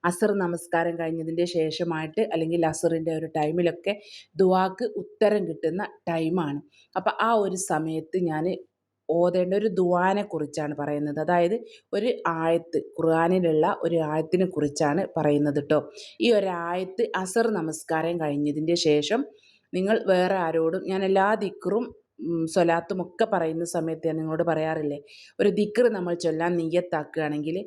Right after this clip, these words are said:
അതിന്മേൽ മാത്രം ശ്രദ്ധ കൊടുത്ത് ചെല്ലുക. അല്ലാണ്ട് ദിക്ർ നമ്മളിപ്പം, ഏഹ്,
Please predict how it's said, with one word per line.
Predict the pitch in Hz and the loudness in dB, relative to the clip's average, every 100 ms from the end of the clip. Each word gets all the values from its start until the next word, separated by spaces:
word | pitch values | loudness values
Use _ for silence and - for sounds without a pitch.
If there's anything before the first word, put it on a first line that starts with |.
| - - - | -12 -20 -6
അതിന്മേൽ | 226 208 220 240 233 | -4 -2 -2 0 0
മാത്രം | 180 160 156 156 170 180 | -2 -4 -4 -4 -2 -2
ശ്രദ്ധ | - 165 151 185 | -2 -4 -2 0
കൊടുത്ത് | 185 160 - 151 | 0 -2 -2 -4
ചെല്ലുക. | 156 143 143 - | -2 -2 -2 -2
അല്ലാണ്ട് | 160 180 196 202 220 | 2 4 4 2 0
ദിക്ർ | 190 - 220 233 | -4 -4 0 2
നമ്മളിപ്പം, | 175 165 165 175 175 - - _ | 2 0 0 -2 -4 -14 -20 _
ഏഹ്, | - 185 170 | -2 0 0